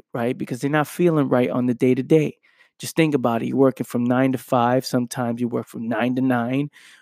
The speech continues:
right? And you, you know, you're putting in these hours to pay the bills, but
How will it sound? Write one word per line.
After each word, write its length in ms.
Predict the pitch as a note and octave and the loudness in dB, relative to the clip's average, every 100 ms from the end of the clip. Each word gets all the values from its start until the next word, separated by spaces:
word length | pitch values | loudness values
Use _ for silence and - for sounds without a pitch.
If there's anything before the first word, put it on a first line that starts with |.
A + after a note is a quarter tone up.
| _ | _
right? 340 | - A#2+ B2+ - | -2 2 4 2
And 220 | B2 A#2 | -2 -2
you, 180 | A#2+ - - | -2 -4 -8
you 140 | C3+ B2+ | -2 0
know, 180 | A#2+ | 0
you're 140 | A#2+ B2+ | 0 -2
putting 320 | - C3+ C3 | 2 2 4
in 160 | C3 B2 | 4 4
these 200 | A#2+ - | 2 2
hours 680 | C3 C#3+ C#3+ B2+ B2+ - _ _ _ _ | 2 4 4 4 2 -4 _ _ _ _
to 100 | - | -10
pay 240 | - C3 B2 | -2 2 2
the 140 | B2 | 0
bills, 540 | A#2+ D3+ D#3+ C3 C3 - | 4 6 6 4 0 0
but 220 | C3 B2 | 2 2